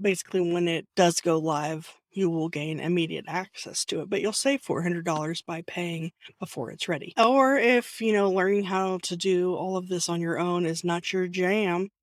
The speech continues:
then you can hire us, Podseam, and you'll save ten percent on services with the code webinar. I'm not exactly sure how long that will be good for. And as promised, grab your free ebook at podseam dot com forward slash free.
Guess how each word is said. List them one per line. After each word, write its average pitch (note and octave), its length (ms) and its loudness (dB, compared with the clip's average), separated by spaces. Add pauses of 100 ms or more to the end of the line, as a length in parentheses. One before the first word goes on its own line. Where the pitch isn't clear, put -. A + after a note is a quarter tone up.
(120)
then G3 600 4
you G3+ 400 0
can E3 420 -2
hire D#3+ 340 -6
us, A#3+ 460 -2 (100)
Podseam, G3 460 0
and F#3 140 2
you'll E3+ 120 2
save E3 300 -4
ten F#3+ 160 -2
percent E3+ 380 -2
on D#3+ 160 -6
services - 720 -8 (180)
with G3 180 -2
the E3 120 -2
code D#3 540 -6 (100)
webinar. E3 640 -2 (240)
I'm F3+ 160 0
not E3+ 160 -2
exactly E3 400 -6
sure E3 220 -2
how E3 160 -2
long E3+ 400 -2 (340)
that E3+ 160 -2
will F#3+ 120 -6
be G3 120 -4
good F#3+ 220 -6
for. E3 380 -10
And A3 180 4
as B3+ 300 2
promised, G#3 500 2
grab F#3 240 0
your G#3+ 100 0
free B3+ 260 -2
ebook - 600 -2 (320)
at F3+ 220 -4
podseam B3 560 0
dot - 220 2
com G3+ 360 0
forward G3+ 360 0
slash A3 320 0
free. - 340 -6